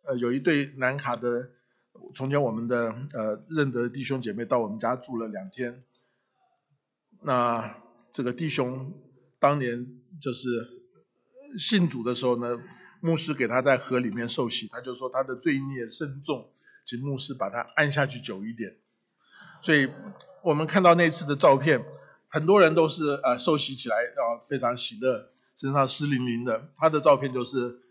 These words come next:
河水上面有几个泡泡。离开、脱去罪，罪孽、脱去重担，唯一的方法就是依靠主，与基督认同。怎么同死，怎么同复活呢？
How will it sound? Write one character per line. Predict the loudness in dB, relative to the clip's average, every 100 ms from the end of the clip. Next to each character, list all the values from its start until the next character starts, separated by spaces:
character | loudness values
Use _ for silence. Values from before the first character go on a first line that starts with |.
| _ _
河 | 0 2
水 | 2 0 -4
上 | -2 0
面 | 0
有 | -2
几 | -4
个 | -8
泡 | -4 -4
泡。 | 2 2 2 -10 _ _ _ _ -20 -20 -20 -18 -20 -20 -20 -20 _ _ _ _ _ _ _ _ _ _ _ _ _ _ _ _ _ _ _ _ _ _ _ _ _ _
离 | 2 4 4
开、 | 10 10 10
脱 | 6 -4 0 8 8
去 | 8 4
罪， | 8 6 6
罪 | 2 4
孽、 | 6 8 6
脱 | 6 4
去 | 4 2
重 | 2 4 6
担， | 8 6 2 -10 -18 -20 _ _ _
唯 | 4 4 6
一 | 4 4
的 | 6
方 | 6 6
法 | 4
就 | 2 -2
是 | -2 -6
依 | -8
靠 | 4 6 6
主， | 2 -6
与 | -6 -6
基 | -6
督 | -8 -4 2
认 | 2 2 -2
同。 | -10 -12 -20 _ _ _ _
怎 | 0 6
么 | 6
同 | 6 0 0
死， | 0 -2 -4
怎 | -2
么 | -2
同 | -2 -2
复 | 0 -2
活 | -2 -2
呢？ | -2 -4 -6